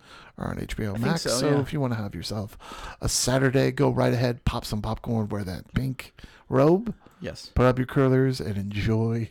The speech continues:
Speaker 1: <laughs> a whole afternoon. Uh,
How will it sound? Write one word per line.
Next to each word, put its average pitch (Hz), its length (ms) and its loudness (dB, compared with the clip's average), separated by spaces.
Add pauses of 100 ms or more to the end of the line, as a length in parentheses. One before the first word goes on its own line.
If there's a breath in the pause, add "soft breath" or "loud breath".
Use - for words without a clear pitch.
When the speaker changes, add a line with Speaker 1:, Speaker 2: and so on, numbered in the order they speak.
Speaker 1:
<laughs> - 100 -20
a - 280 -18
whole 135 540 0
afternoon. - 880 -10 (1000 loud breath)
Uh, 170 60 6